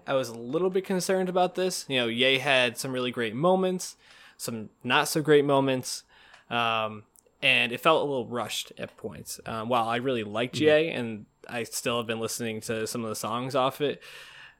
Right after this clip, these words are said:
Speaker 1: um, I was worried that he was gonna rush this one and it was gonna come out a bit of a mess. And I think it's actually the exact opposite.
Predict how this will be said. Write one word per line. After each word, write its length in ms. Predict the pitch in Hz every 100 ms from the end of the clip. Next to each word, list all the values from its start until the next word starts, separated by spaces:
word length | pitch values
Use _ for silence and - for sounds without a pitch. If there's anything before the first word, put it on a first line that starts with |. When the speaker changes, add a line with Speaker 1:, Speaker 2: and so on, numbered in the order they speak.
| _ -
Speaker 1:
um, 520 | 117 113 110 107 107 _ - -
I 100 | 147
was 120 | 135
worried 260 | 156 170
that 60 | 165
he 60 | 151
was 80 |
gonna 160 | 139 127
rush 240 | 123 123
this 200 | 131 -
one 300 | 147 147 147 147 -
and 580 | 120 123 117 117 117 107
it 80 | 113
was 120 | 117
gonna 180 | 120 113
come 140 | 123
out 120 | 117
a 60 | 113
bit 100 | 117
of 100 | 110
a 40 |
mess. 460 | 110 120 170 - - -
And 100 | 117
I 40 | 123
think 200 | 147 123
it's 100 | 135
actually 280 | 123 120
the 40 | 120
exact 320 | - 117 -
opposite. 480 | 123 - - 87